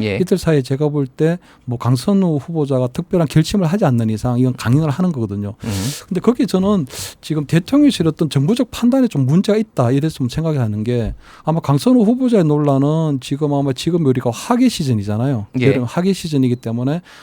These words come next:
Speaker 2: 어느 정도 좀 이슈가 좀 분산될 수도 있고 관심들이 좀 떨어지니까.
Speaker 1: 음.
Speaker 2: 두 번째는 아마 내란 특검이라고 하는 좋은 소재가 있거든요.
Speaker 1: 예.
Speaker 2: 아마 이번 달 말에 윤석열 전 대통령이 일단 소환되고 또 다음 달 초가 되면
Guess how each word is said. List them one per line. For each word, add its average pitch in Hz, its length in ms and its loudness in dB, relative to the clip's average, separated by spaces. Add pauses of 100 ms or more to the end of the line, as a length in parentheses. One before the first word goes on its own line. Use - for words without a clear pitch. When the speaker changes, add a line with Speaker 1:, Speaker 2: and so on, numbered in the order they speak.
(100)
Speaker 2:
어느 170 160 0
정도 139 260 0
좀 127 220 -4
이슈가 175 240 0
좀 117 180 -2
분산될 180 420 2
수도 - 180 -6
있고 104 480 -4
관심들이 127 420 2
좀 - 180 -4
떨어지니까. 104 680 0
Speaker 1:
음. 90 320 -4 (120)
Speaker 2:
두 180 120 0
번째는 220 340 2
아마 165 500 0
내란 196 320 4
특검이라고 220 600 2
하는 123 100 2
좋은 147 220 2
소재가 165 300 -2
있거든요. 101 520 -6
Speaker 1:
예. 95 140 -4
Speaker 2:
아마 139 140 0
이번 127 240 0
달 160 180 0
말에 135 360 0
윤석열 151 380 -2
전 117 180 -4
대통령이 135 500 -4
일단 113 240 -6
소환되고 110 560 -6 (300)
또 127 80 -2
다음 185 320 2
달 185 160 2
초가 208 260 0
되면 131 360 0